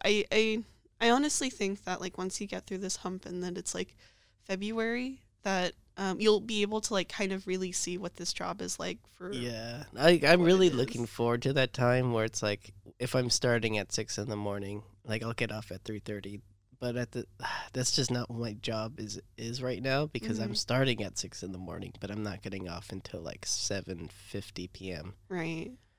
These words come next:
Speaker 2: on a good day.
Speaker 1: Mm-hmm.
Speaker 2: Um, but most of the time, it should be these four-hour shifts that I've now been getting.
Speaker 1: Mm-hmm.
Speaker 2: But at the same time, now that just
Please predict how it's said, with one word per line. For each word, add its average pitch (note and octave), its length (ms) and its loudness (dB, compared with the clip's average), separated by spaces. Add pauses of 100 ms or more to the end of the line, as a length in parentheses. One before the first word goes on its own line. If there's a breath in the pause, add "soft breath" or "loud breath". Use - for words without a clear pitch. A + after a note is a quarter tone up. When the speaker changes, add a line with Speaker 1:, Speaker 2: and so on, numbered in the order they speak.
(500)
Speaker 2:
on G2+ 280 -4
a G2+ 100 -8
good A2 260 -6
day. - 280 -10 (160)
Speaker 1:
Mm-hmm. G#3 360 -6 (120)
Speaker 2:
Um, G2 560 -4 (840)
but A#2 140 -6
most C3+ 280 2
of C3 100 -2
the B2 80 -2
time, A2+ 420 -2
it A#2+ 160 -2
should B2 320 0
be A#2+ 160 2
these A2 260 0
four-hour G#2 600 -2
shifts - 420 -4
that C3+ 180 2
I've C#3 320 0 (260)
now A#2+ 320 0
been C#3 280 2
getting. D3+ 400 0
Speaker 1:
Mm-hmm. B3 340 -4
Speaker 2:
But B2+ 180 -2
at A2+ 180 -2
the A2+ 100 -4
same A2+ 280 -2
time, G#2 420 -6
now G2 220 -8
that G#2 200 -10
just - 320 -8